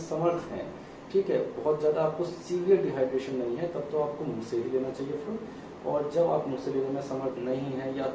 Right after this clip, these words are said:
तुरंत ही, जैसे कि मैंने क्या इस तरह की मैंने बताई हैजा जैसी कंडीशन हो गई है, सीवियर डिहाइड्रेशन हो गया है, जिसमें कि आपको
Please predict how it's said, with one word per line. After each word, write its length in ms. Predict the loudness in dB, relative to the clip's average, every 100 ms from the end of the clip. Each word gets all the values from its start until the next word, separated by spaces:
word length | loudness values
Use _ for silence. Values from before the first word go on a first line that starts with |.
| -4
तुरंत 300 | -2 -2 -4 -4
ही, 140 | 0
जैसे 280 | 2 2 0
कि 120 | -2
मैंने 220 | 0 0 0
क्या 120 | 0
इस 160 | 0 0
तरह 100 | -2
की 120 | -2
मैंने 160 | -2
बताई 260 | 0 2 2 2
हैजा 180 | 2 4
जैसी 220 | 2 -2
कंडीशन 480 | 0 0 0 -2 -4
हो 60 | 0
गई 200 | 0 2
है, 140 | 0 -2 -6 -14 -14 -8
सीवियर 300 | -4 -2 0
डिहाइड्रेशन 540 | 0 0 0 -2 -2 -2
हो 100 | -2
गया 160 | 0 0
है, 80 | 0
जिसमें 260 | -2 -4
कि 120 | 0 0
आपको 220 | 0